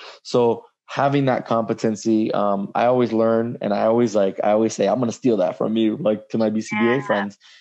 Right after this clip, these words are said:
Speaker 1: because I love, like, um, for a long time, I didn't have an alternative for extinction, right? It was just, we were taught extinction and differential reinforcement, right? That's just something we use.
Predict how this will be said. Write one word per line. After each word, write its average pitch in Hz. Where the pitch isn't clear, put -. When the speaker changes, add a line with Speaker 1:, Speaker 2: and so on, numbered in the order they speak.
Speaker 1:
because 120
I 107
love, 113
like, 110
um, 104
for 139
a 131
long 143
time, 143
I 120
didn't 131
have 120
an 113
alternative 110
for 107
extinction, 95
right? 110
It -
was 110
just, 110
we 110
were 113
taught 165
extinction 143
and 117
differential 117
reinforcement, 104
right? 127
That's 113
just 123
something 123
we 123
use. 120